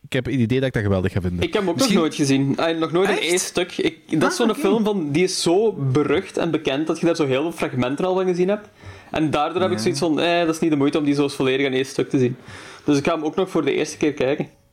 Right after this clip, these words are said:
Speaker 3: Weet je, oh, het, het moet wel even genuanceerd worden. Ah, ik heb het nu ook gezien voor de negentien vijfenzeventig show, daar niet van, hè.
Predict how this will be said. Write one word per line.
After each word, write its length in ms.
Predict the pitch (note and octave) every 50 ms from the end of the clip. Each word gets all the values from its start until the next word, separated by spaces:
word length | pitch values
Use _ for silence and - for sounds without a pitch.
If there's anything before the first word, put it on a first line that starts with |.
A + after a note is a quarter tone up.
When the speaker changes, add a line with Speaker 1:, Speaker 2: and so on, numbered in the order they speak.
| _ _ - - - - - -
Speaker 3:
Weet 160 | - C#3 E3+ G#3+
je, 160 | B3+ - - - _ _ _ _ _ _ _ _ _ _ _ _
oh, 200 | - - A#2+ - - _ _ _ _
het, 220 | D3+ D#3+ F3+ -
het 200 | E3 E3+ E3 C#3
moet 160 | F3 A3 -
wel 140 | G#3+ G3+ -
even 200 | F#3+ G3+ - A#3
genuanceerd 800 | F3+ - F#3+ G#3 G#3+ G3 F#3+ - - - - F#3 G3+ G3+ G3+ -
worden. 200 | - G3+ - E3+
Ah, 60 | D#3
ik 100 | D3+ C#3+
heb 100 | C#3+ D#3+
het 80 | C#3+ D#3
nu 60 | C#3+
ook 120 | C#3 C3+ -
gezien 220 | F3+ C#3+ E3 E3
voor 100 | C#3+ C#3+
de 60 | C3+
negentien 320 | C3 C#3 C#3+ C3+ - C#3 A2
vijfenzeventig 560 | B2+ B2+ B2+ B2+ - - C3 C3 - D3+ B2+
show, 220 | - C3 A#2 G#2+
daar 220 | A2 A#2 A#2 B2 C#3
niet 140 | D3 C3
van, 180 | A#2 A#2 A2 A2+
hè. 60 | C3+